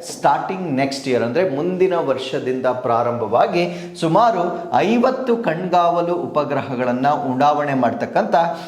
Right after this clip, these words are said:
ಇಪ್ಪತ್ತೇಳು ಸಾವಿರ ಕೋಟಿ ವೆಚ್ಚದ ಯೋಜನೆಯ ಭಾಗವಾಗಿ ಈ ಒಂದು ಬಾಡಿಗಾರ್ಡ್ ಸ್ಯಾಟಲೈಟ್ಗಳನ್ನ ಲಾಂಚ್ ಮಾಡ್ತಕ್ಕಂಥ ಒಂದು ಪ್ರಯತ್ನಗಳನ್ನ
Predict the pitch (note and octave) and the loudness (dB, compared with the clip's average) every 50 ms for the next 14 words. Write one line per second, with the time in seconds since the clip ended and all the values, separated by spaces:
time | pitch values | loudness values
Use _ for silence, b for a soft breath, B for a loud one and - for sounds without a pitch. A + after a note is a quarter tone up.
0 | - - C3 C#3 C#3 - - G#3 A3 G#3 - - - D#3 D3+ D#3+ D#3+ D#3+ D#3 D#3+ | -8 -6 -6 -6 -6 -4 -2 -2 -2 -2 -2 -4 -4 -2 -2 0 0 -2 -4 -4
1 | - D#3+ C3 B2 A#2+ A2 A#2 A#2 C#3+ E3+ E3 - - C3 B2+ B2+ - - D3+ C3+ | -2 0 0 0 0 -2 -4 -4 -4 -6 -8 -6 -4 -2 -2 -2 -2 -4 -6 -6
2 | A#2 A2+ A2 - - - A#2 G2+ A#2 A#2 A#2 A2 A2 A2 A2 G#2+ A2+ A2 A2+ A2+ | -4 -6 -6 -8 -8 -10 -8 -6 -4 -4 -4 -4 -4 -4 -4 -4 -4 -4 -4 -4
3 | G#2+ G#2 G#2+ A2 A2 A2 - A2 G#2 A#2 D3 A3 G3+ E3+ E3+ F3 - - - - | -4 -2 -2 -2 -2 0 -2 -2 0 2 0 2 2 0 -2 -2 -4 -8 -12 -8
4 | - B2+ B2+ B2+ A#2+ C3 C3+ - G2 G#2+ A#2 B2+ D3+ F3+ F3+ G#3 G#3 F3+ D3 C#3+ | -6 -4 -2 -2 0 0 -2 -2 0 0 2 2 2 2 0 -2 -2 -2 0 2
5 | C3 C3+ C#3 - - - B2 - - A#2+ B2 B2 A#2+ A#2+ B2 G#2+ A#2 A2+ A2 A2 | 2 2 0 -2 -6 -8 -10 -8 -8 -4 -2 -2 -4 -4 -6 -6 -4 -4 -2 -2
6 | A2 B2 D3 D3 B2 A2+ A2 A2+ A2+ - - B2 A2 G#2 - - A2+ - - A2+ | -2 -4 -4 -4 -2 -2 -2 -2 -4 -6 -6 -6 -6 -6 -4 -8 -8 -8 -8 -8
7 | G#2 - C3 B2 B2 A#2 A2+ G#2 - - B2 B2 B2 B2 A#2 A#2+ G#2+ A2 A2 C#3 | -6 -4 -4 -2 -2 -4 -4 -6 -4 -2 -2 -2 -2 -4 -6 -4 -4 -2 -2 0
8 | G#3 - | 0 0